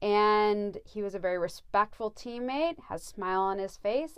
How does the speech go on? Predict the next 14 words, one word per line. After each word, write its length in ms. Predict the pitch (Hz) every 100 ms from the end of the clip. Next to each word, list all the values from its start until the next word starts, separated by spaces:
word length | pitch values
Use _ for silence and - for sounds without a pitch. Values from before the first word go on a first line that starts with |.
| -
And 160 | 202 196
then, 380 | 240 277 269 214
you 100 | 226
know, 120 | 220
it 100 | 214
came 240 | 233 233
down 300 | 202 208 247
to 200 | 247 254
it 120 | 285
where 260 | 233 208 202 - - -
both 280 | 226 247 -
Breck 220 | 233 247
and 120 | 220
Andrew 540 | 180 208 226 262 302